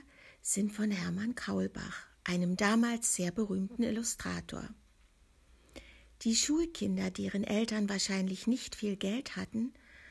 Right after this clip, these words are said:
haben keine Tablets in der Hand, sondern Schiefertafeln zum Schreiben und Rechnen. Ich hatte auch so eine, als ich neunzehnhundertfünfundfünfzig in die erste Klasse kam.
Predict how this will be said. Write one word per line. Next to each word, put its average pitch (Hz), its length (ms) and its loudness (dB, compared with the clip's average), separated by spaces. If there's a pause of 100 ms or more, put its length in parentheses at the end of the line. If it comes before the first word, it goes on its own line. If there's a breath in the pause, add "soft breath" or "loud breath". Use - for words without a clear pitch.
(240 loud breath)
haben 180 300 0
keine 170 360 -2
Tablets 226 500 0
in 175 140 -2
der 175 260 -2
Hand, 202 260 -4 (520 soft breath)
sondern 165 480 -4
Schiefertafeln 190 1080 -2
zum 190 220 -2
Schreiben 185 440 -2
und 247 280 -2
Rechnen. 185 480 -6 (1040 soft breath)
Ich 285 240 2
hatte 302 240 0
auch 277 180 2
so - 220 -2
eine, 180 500 -2 (500 loud breath)
als 180 360 0
ich 180 180 -4
neunzehnhundertfünfundfünfzig 214 1600 -2
in 196 80 0
die 220 160 -6
erste 175 360 -6
Klasse 180 380 -6
kam. 190 420 -8